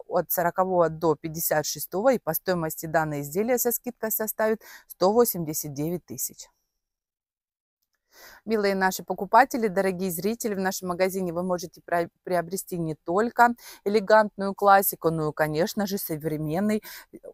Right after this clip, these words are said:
оверсайз стиль. Значит, данная модель идёт модель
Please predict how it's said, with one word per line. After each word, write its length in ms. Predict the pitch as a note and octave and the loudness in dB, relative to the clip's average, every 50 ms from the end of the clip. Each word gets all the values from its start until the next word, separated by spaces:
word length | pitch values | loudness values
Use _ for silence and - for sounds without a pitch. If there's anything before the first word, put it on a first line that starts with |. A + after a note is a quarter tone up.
| _ | _
оверсайз 680 | - G3 G3+ F3+ G3+ G#3 F#3 - - - - A#2 - - | -4 -2 -2 0 -2 -4 -4 -6 -6 -4 -4 -4 -2 -2
стиль. 500 | - - - - - - C#3 B2+ B2 - _ _ _ _ _ - - - - | -4 -4 -4 -6 -8 -8 -8 -8 -8 -12 _ _ _ _ _ -20 -20 -10 -4
Значит, 380 | - E3 D#3+ G#3+ G#3+ - - F#3 | -4 -2 2 2 2 0 0 -2
данная 360 | F#3 A#3 A#3 B3 A#3 G#3+ F#3+ F#3+ | 0 2 4 4 4 2 0 0
модель 400 | G3 G#3 G#3+ G3 A3+ F#3+ E3+ E3 | 0 0 0 2 0 0 0 -2
идёт 200 | D3+ E3 D#3 - | -4 -4 -6 -2
модель 320 | - G3 G#3 G3 A3 E3+ | -2 -2 0 0 0 -4